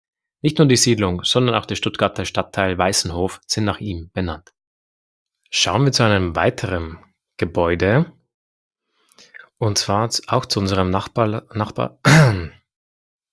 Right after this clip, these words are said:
schauen wir zu einem weiteren Gebäude, und zwar zu unserem Nachbarsland, die Niederlande,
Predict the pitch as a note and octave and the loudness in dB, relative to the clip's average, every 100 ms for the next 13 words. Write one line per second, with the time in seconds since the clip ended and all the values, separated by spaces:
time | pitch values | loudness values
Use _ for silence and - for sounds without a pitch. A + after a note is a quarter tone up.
0 | - - _ - G#2 B2 A#2+ G2+ F2+ G#2 | -20 -20 _ 0 2 2 2 2 2 0
1 | A2+ F#2 E2+ E2+ E2+ G2+ C#3+ - _ - | 0 0 0 0 2 2 0 -4 _ -10
2 | A2 F#2+ - F#2+ G#2+ A2 - G#2 G2 F#2+ | -6 -4 0 2 2 0 -2 -2 0 0
3 | F2+ A2 - G#2+ - G2+ G2 F#2+ - - | 0 -2 -2 -2 -2 0 0 -2 -8 -18
4 | _ _ _ F#2 E2+ G2+ E2+ E2 D#2 F#2 | _ _ _ -6 -2 0 0 -2 -4 -4
5 | A2 | -6